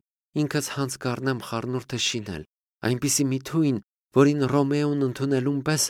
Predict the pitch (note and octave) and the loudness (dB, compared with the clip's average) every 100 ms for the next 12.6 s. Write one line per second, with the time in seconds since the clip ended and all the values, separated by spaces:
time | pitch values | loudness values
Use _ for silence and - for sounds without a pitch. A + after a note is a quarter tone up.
0 | - _ _ - C3 C3 C#3+ - - - | -6 _ _ 0 0 0 -4 -6 -8 -8
1 | C3 D3 B2 A2 - - _ _ _ _ | -8 -8 -8 -10 -14 -20 _ _ _ _
2 | _ _ _ _ - D3+ C3+ D3 - C#3 | _ _ _ _ -2 0 0 -4 -4 -2
3 | C3+ C#3 C#3+ B2+ G#2 _ _ B2 B2 - | -2 -2 -2 -2 -4 _ _ 2 2 0
4 | B2+ B2+ A#2+ A#2 B2+ B2 A#2+ A#2 A2+ G#2+ | 0 2 0 -2 -2 -2 -2 -4 -6 -4
5 | G2+ G2+ G2+ F#2+ A#2 G#2+ - _ _ C#3+ | -4 -2 -2 -2 0 -2 -4 _ _ -2
6 | A#2+ A#2+ B2 B2 - - B2 A2 A2 - | -2 -2 -2 -2 -2 0 0 -4 -4 -2
7 | A2 G2+ F#2 _ _ - A#2 A#2 A2 A2 | 0 -2 -2 _ _ 0 2 4 2 2
8 | A#2 G#2+ B2+ B2 B2 A#2 A2+ C3 G#2+ A#2+ | -2 0 -2 0 0 0 0 -2 -2 -2
9 | A#2+ B2 B2+ A#2 B2+ - C3+ - - C#3+ | -2 -2 -4 -2 -2 0 -4 -4 0 0
10 | C#3 G#2 - _ _ C3 C3+ C#3 C3 C3 | 0 -2 -4 _ _ 0 2 0 -2 -4
11 | B2+ B2 B2+ B2+ B2 B2+ A#2 G#2+ - F#2+ | -4 -6 -6 -6 -4 -2 -2 -4 -4 -4
12 | F2+ F2 - E2+ F2 | -4 -4 -4 -6 -8